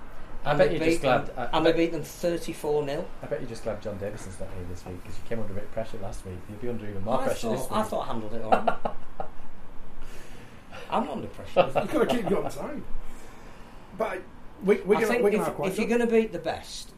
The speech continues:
Speaker 2: and at the moment I would say Wigan are the best because they've scored, um,
Speaker 1: With the form
Speaker 2: over,
Speaker 1: team.
Speaker 2: over a hundred points in
Speaker 1: Yeah.
Speaker 2: the last three games, conceded one try. So
Speaker 1: Yeah.
Speaker 2: they, if you, if you say they are the benchmark, that they've beaten Catalan by thirty-four points at home two weeks ago,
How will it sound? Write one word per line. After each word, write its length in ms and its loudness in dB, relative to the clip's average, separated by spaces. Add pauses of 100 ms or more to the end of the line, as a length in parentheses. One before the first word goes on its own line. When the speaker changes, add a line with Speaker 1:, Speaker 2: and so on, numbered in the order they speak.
(140)
Speaker 2:
and 120 -8
at 80 -10
the 60 -8
moment 420 -4
I 160 -4
would 160 -6
say 180 -6
Wigan 300 -6
are 40 -10
the 100 -8
best 360 -10
because 460 -8 (420)
they've 160 -6
scored, 560 -4 (280)
um, 560 -6
Speaker 1:
With 100 -8
the 60 -2
form 240 6
Speaker 2:
over, 140 -2
Speaker 1:
team. 100 0
Speaker 2:
over 240 2
a 60 2
hundred 360 -4
points 400 -8
in 80 -4
Speaker 1:
Yeah. 80 -4
Speaker 2:
the 60 -4
last 160 -8
three 180 -6
games, 240 -8
conceded 500 -8
one 140 -10
try. 160 -10 (240)
So 140 0
Speaker 1:
Yeah. 60 0 (400)
Speaker 2:
they, 260 4
if 160 -4
you, 200 2
if 200 -4
you 80 -8
say 240 -2
they 160 -4
are 120 -4
the 80 -8
benchmark, 640 -6
that 120 -6
they've 180 -4
beaten 320 0
Catalan 520 -2
by 160 -6
thirty-four 580 -4
points 380 -8
at 60 -12
home 260 -6
two 200 -8
weeks 340 -8
ago, 160 -12